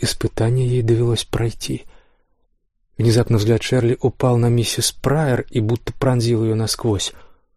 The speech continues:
«Когда же моя гувернантка вернется ко мне?» — поинтересовалась мисс Килдер. «Можно я расскажу ей?» — спросила Каролина у матери. Та согласно кивнула, и Каролина сообщила подруге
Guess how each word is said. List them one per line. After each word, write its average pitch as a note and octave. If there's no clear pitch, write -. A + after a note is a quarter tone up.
«Когда A#2
же A2
моя B2
гувернантка A#2+
вернется A#2
ко A2+
мне?» — A2
поинтересовалась B2+
мисс B2+
Килдер. C3
«Можно A#2+
я -
расскажу A2+
ей?» — G#2+
спросила A2
Каролина A2
у B2
матери. A2
Та A#2
согласно G#2+
кивнула, A2+
и B2
Каролина A#2
сообщила C3
подруге A#2